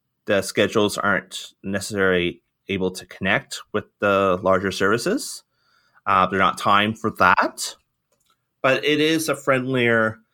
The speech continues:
uh, service that I hope, uh, continues to expand, 'cause there are so-, still some major gaps in Ontario as well.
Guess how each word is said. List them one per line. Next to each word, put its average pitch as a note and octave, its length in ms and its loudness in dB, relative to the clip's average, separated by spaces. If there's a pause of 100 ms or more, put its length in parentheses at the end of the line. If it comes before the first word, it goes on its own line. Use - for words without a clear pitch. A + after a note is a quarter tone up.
(240)
uh, A2 140 4
service A2 420 2
that G#2 140 4
I G2+ 40 0
hope, G2+ 380 0
uh, G2 80 2
continues F#2+ 480 -6
to F#2+ 80 -2
expand, F2+ 600 -2
'cause - 160 -10
there A#2+ 100 4
are C3 80 4
so-, C3+ 200 -2
still A2+ 200 -2
some A2+ 160 -2
major G#2 300 -2
gaps F2+ 600 -2
in E2+ 80 -8
Ontario D2+ 540 -6
as - 160 -14
well. E2 300 -2